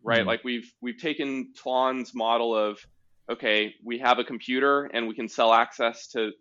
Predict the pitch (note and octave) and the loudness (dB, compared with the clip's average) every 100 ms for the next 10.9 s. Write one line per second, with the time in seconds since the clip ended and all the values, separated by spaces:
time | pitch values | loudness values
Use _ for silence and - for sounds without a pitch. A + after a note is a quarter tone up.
0 | _ G#2+ G#2+ - A2+ B2 A#2 A#2 A2 G#2+ | _ -10 -8 -10 -10 -6 -4 -4 -8 -8
1 | A2+ A2 - A2+ - _ _ A#2 A2+ A2+ | -2 -2 -2 -4 -6 _ _ 0 2 2
2 | G#2+ G#2+ - A#2+ A#2 A#2+ - A2 G#2 - | 2 0 -2 -6 -6 -4 -4 -4 -4 0
3 | A2 G#2+ G#2 G2+ G2+ A2 - G#2 F#2+ - | 0 2 2 2 0 -4 -2 -2 -2 -2
4 | A#2 A2+ A2 G#2+ G#2 - _ - A2+ A#2 | 0 0 0 0 -4 -8 _ -2 0 0
5 | A2+ - G#2+ G#2 G#2 G2 - - A2 A2 | 0 4 4 4 -4 -6 -12 -20 -10 -2
6 | G#2+ F#2+ G2 G2+ E2 D#2 - - - _ | 0 0 -6 -8 -8 -8 -10 -16 -20 _
7 | _ - A#2 A2 G#2 - _ - C3 - | _ 6 8 8 4 -4 _ 0 0 0
8 | - A#2 D3 D3 - - C3 B2 A#2+ A2+ | -4 2 8 8 6 2 4 4 2 0
9 | B2+ B2 G#2+ G#2+ A2 A2 A2+ G#2+ A#2+ G2+ | 0 0 2 6 6 4 -2 -4 -4 -2
10 | G#2 - _ - G#2+ G#2+ G#2+ G2+ | -2 -4 _ 0 2 4 2 -4